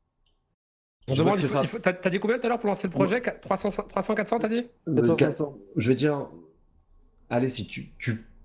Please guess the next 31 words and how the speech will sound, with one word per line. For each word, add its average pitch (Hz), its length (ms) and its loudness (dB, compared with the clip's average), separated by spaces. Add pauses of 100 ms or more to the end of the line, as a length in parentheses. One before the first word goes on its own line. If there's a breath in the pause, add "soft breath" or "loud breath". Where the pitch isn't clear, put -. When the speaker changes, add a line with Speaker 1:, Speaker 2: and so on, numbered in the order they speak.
(360)
Speaker 2:
il - 80 -20
te - 60 -14
faudrait 135 240 4
trois 139 160 0
cent 143 120 -4
mille 131 140 -2
balles 127 200 -2
par 113 160 0
an, 135 260 -6 (400)
et 104 80 -6
si - 120 -6
tu - 160 -6
veux 120 240 2
en, 113 80 0
en 95 360 -2
créer 123 380 -2
un, 95 540 -2
un 107 120 -4
cycle 117 400 -4
positif 107 480 -4
pour 98 100 -4
tout - 80 -4
le 104 80 4
monde, 117 340 2
il - 80 -6
te - 40 -10
faut 98 100 -6
trois 104 240 -2
années 101 140 0
de 87 40 -8
visibilité. 87 540 -6